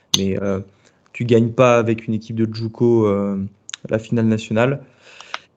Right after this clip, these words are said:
Et, euh, Georgia est la seconde équipe la plus talentueuse du pays derrière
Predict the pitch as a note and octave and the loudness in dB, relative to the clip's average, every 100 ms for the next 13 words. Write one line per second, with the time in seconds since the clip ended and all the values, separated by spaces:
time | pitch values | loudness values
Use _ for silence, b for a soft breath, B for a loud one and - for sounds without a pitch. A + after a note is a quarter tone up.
0 | - B2 C#3+ - A#2+ A#2 A#2 A2+ A2+ B2 | -2 0 0 -2 -4 -2 -2 -2 2 2
1 | C3 A#2+ A2 A2 A#2+ B2+ B2 A2+ - B2+ | 2 2 0 0 -2 0 2 0 -2 -4
2 | A#2 A2 - G#2+ B2+ A#2+ B2 - B2 A#2+ | -4 -6 -8 -4 -2 -2 -4 -2 -2 -2
3 | A2+ A2+ B2 C3 A2+ A2+ A2 A#2 A#2 - | -6 -4 -2 -2 -2 -2 0 -2 -2 -6